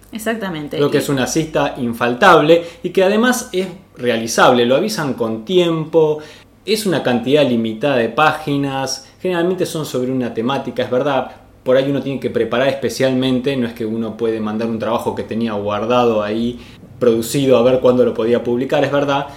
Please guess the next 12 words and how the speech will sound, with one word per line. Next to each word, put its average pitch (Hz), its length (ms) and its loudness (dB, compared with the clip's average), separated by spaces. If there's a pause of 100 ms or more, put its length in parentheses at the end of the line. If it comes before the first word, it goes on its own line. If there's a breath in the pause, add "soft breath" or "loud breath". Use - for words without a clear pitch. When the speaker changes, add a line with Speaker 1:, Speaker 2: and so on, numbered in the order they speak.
(120 loud breath)
Speaker 1:
Pero 254 200 0
son 330 180 -2
cuatro 370 300 0
páginas. 185 360 -2
Speaker 2:
Son 175 160 0
solo 180 300 6
cuatro 165 300 4
páginas, 151 400 0
realmente 160 420 0
vale 135 260 2
la 107 220 -4
pena. 139 420 -4